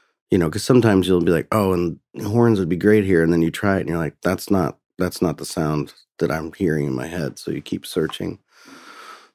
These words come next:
So I did that, you know, I kinda had a lot of that with Richard and even, like, with the demos,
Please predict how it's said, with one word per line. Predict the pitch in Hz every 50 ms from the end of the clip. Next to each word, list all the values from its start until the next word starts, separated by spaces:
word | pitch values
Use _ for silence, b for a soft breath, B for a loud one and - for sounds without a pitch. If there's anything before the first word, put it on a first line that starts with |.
| B
So | - - 139
I | 135
did | 131 147 180 165
that, | 180 160 127 110 - -
you | 131 123
know, | 110 104
I | 104 107 113 110 - - -
kinda | - 120 127 139 117
had | 107 104 98 90 - -
a |
lot | 98 92 92 98 101
of | 92
that | 92 90 90 -
with | - 92 - -
Richard | 92 95 95 - 98 95 92 87 - - -
and | 101 104
even, | 101 101 98 104 95 95
like, | 92 92 90 - _ _ -
with | 104 101 - -
the | 95 85
demos, | - - 92 90 95 92 95 95 90 82 - - -